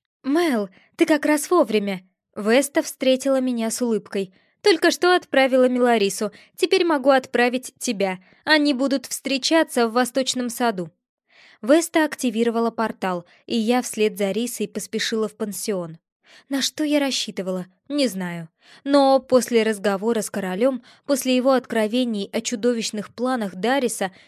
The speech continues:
я очень испугалась за Рису. Логика твердила, что Риса в безопасности, что Дарис не станет ей вредить, по крайней мере сейчас,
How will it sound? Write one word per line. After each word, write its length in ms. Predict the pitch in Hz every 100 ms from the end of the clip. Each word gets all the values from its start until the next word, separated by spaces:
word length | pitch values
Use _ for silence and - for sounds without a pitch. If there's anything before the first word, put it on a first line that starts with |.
| _
я 180 | 226 247
очень 440 | - 262 262 262
испугалась 680 | 254 - 233 226 226 233 -
за 240 | 214 233
Рису. 440 | 247 247 - 180 175 _ _ - -
Логика 500 | - 311 311 233 226
твердила, 540 | 202 208 202 196 190 196
что 200 | - 226
Риса 300 | 240 240 247
в 20 |
безопасности, 920 | 214 240 269 262 262 - 196 185 190 185 _ _
что 260 | - - 269
Дарис 420 | 226 294 285 262
не 120 | 285
станет 520 | 285 - 254 269 277 254
ей 260 | 220 226
вредить, 460 | 208 220 185 180 - - _
по 100 | -
крайней 380 | 226 233 226 226
мере 240 | 233 233
сейчас, 580 | 233 277 262 285 214 -